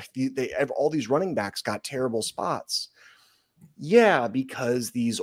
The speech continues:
old running backs who were studs are still in the league for another year or two. But if this is a historically stronger, deeper running back class,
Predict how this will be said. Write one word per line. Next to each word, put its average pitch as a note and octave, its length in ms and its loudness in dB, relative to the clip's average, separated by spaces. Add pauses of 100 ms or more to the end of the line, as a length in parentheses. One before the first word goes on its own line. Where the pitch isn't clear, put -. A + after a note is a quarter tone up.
old A#2 340 2
running A2+ 380 4
backs G2 300 -4
who A2+ 140 -6
were G#2 200 -2
studs C#3 480 2
are A2 80 4
still G2+ 360 -2
in F#2+ 80 -2
the G2 80 0
league B2+ 280 2
for G#2 220 -6
another F#2+ 300 -4
year F#2+ 320 -2
or F2+ 80 -4
two. A#2+ 360 0
But G2+ 220 2 (720)
if C#3 220 6
this C#3+ 220 2
is C#3+ 180 8
a B2+ 380 6
historically B2 720 2
stronger, A#2 600 0
deeper A2 440 0
running G#2 360 2
back G2+ 260 0
class, D#3+ 540 4